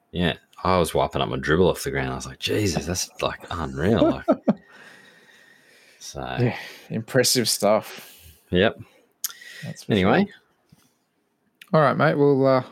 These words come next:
Speaker 2: I'll sign us off here.
Speaker 1: Sounds
Speaker 2: Um,
Speaker 1: good.
Speaker 2: Cool. So, guys, we'd just like to say a big thanks to Eric and Owen and the rest of the N P R crew for having us. If you'd like to contact them, it's best to find them at morelia python radio dot com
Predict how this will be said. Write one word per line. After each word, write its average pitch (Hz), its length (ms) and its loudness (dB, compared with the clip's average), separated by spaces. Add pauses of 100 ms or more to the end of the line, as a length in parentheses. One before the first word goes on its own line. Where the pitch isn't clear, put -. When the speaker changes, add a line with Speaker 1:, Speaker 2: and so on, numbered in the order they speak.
Speaker 2:
I'll 139 140 4
sign 120 260 2
us 104 120 -4
off 123 160 0
here. 147 160 0 (760)
Speaker 1:
Sounds 113 280 2
Speaker 2:
Um, 113 60 -2
Speaker 1:
good. 160 240 2 (960)
Speaker 2:
Cool. - 340 0 (120)
So, 143 580 4 (180)
guys, 151 300 4
we'd 160 120 2
just 151 180 -4
like 135 140 2
to 127 80 -6
say 123 220 2
a 117 40 0
big 127 240 -4
thanks 123 360 -8
to 120 340 -4
Eric 131 280 -2
and 113 140 -6
Owen 120 300 0
and 113 120 -6
the 110 60 -4
rest 117 220 -2
of - 60 -6
the 107 120 0
N 110 140 -2
P 107 140 -2
R 101 180 4
crew 110 300 0
for 113 120 -8
having 110 300 0
us. - 320 -10
If - 120 -6
you'd 127 140 0
like 139 160 2
to - 80 -10
contact 117 420 0
them, - 260 -4 (100)
it's - 240 -8
best - 240 -2
to 123 60 -6
find 123 240 0
them 120 80 0
at 110 100 0
morelia 123 360 4
python 110 340 2
radio 110 280 4
dot 104 220 0
com 220 240 0